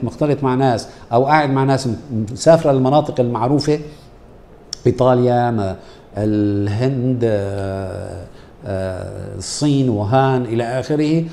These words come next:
فأنت يعني هون صار تسعين في المية، في ال-، تسعين في المية بأمان إن شاء الله. الأمان ب-، بيد الله سبحانه وتعالى.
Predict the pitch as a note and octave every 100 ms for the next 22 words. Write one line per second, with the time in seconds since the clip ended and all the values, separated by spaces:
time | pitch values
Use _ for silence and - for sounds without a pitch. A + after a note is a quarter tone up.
0 | - - D#3 G#3 - E3+ D3+ C#3+ D#3 F3+
1 | E3 E3+ D#3 D3 E3 E3 D#3+ D#3 D3+ C#3
2 | D3+ - - - - E3+ F#3 E3 D3+ D#3
3 | D3+ C3+ C#3 C3 C#3 G#2+ - A2 G#2+ A#2+
4 | G2+ G2+ G2 G#2 A#2+ B2+ G#2+ G#2 G2 -
5 | - A2 B2 A#2 A2 G#2 - G2 G#2 G2+
6 | F#2+ F#2 F2+ F2 E2+